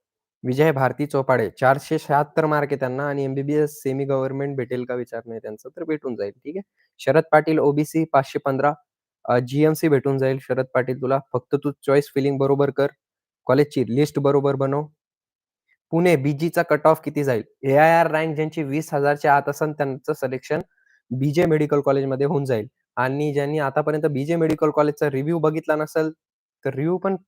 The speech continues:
टाकलेला आहे ना मी चॅनलवरती, रिव्ह्यू बघा तुम्ही, कट ऑफ काय जाणार. बघा, सगळ्या कॉलेजेसचा रिव्ह्यू टाकलेला आहे मी. जेवढे पण कॉलेजेस आहे महाराष्ट्रात,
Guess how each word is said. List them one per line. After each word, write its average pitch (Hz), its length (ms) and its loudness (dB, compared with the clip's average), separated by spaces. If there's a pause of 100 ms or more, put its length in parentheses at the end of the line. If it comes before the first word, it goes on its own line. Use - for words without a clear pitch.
(100)
टाकलेला 202 320 2
आहे 254 100 -2
ना 208 60 -2
मी 170 140 -4
चॅनलवरती, 151 600 0
रिव्ह्यू 180 280 0
बघा 170 280 4
तुम्ही, 151 260 -4 (320)
कट 139 180 2
ऑफ 143 180 4
काय 139 140 4
जाणार. 127 240 -2 (600)
बघा, 170 160 8
सगळ्या 156 380 4
कॉलेजेसचा 185 540 2
रिव्ह्यू 180 240 0
टाकलेला 170 380 0
आहे 165 100 -2
मी. 147 160 -6 (1200)
जेवढे 151 220 4
पण 175 180 2
कॉलेजेस 170 420 2
आहे 165 80 -2
महाराष्ट्रात, 151 480 0